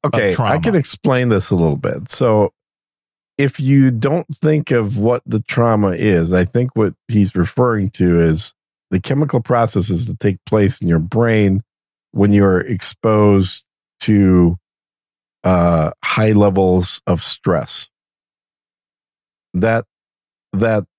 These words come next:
Speaker 1: chemical process is going to be the same.
Speaker 2: That would make sense.
Speaker 1: So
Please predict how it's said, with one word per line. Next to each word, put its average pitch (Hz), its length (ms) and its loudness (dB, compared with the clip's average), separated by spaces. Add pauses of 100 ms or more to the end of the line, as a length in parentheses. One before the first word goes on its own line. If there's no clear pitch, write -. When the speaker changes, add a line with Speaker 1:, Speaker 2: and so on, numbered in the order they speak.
(260)
Speaker 1:
chemical 120 360 0
process 101 800 -2 (120)
is 98 180 0
going 101 280 2
to - 120 -2
be 87 160 2
the 80 140 0
same. - 320 -4 (1500)
Speaker 2:
That 123 200 -2
would 120 120 0
make 95 160 -2
sense. - 380 -6 (1040)
Speaker 1:
So 120 380 0